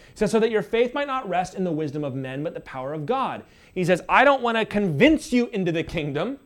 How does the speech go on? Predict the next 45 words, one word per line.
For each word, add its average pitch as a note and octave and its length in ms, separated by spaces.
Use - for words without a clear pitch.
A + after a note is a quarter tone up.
I G#3 120
want D4 240
you A3+ 80
to G#3 80
know A3 260
for A3 220
a F3 100
fact." G#3+ 400
Be G#3 80
like A3+ 140
the F#3+ 80
blind G#3 400
man E3+ 160
in D#3+ 140
John F#3 280
nine F#3 280
that D3+ 100
said, - 200
"You C4+ 80
can C#4+ 160
tell A3+ 220
me G#3 100
whatever F3 220
you D#3 140
want. D3+ 260
I G3+ 120
used B3 240
to A3 60
be G#3 120
blind, E3+ 600
and D#3 120
I D3+ 100
see G3+ 300
now. A#2+ 340
So E3+ 400
I, F3+ 220
I - 20
don't G#3 200
really F3+ 220
care D#3 380
what C3+ 220
you C#3 160
have C3+ 280
to A2+ 80
say." B2+ 400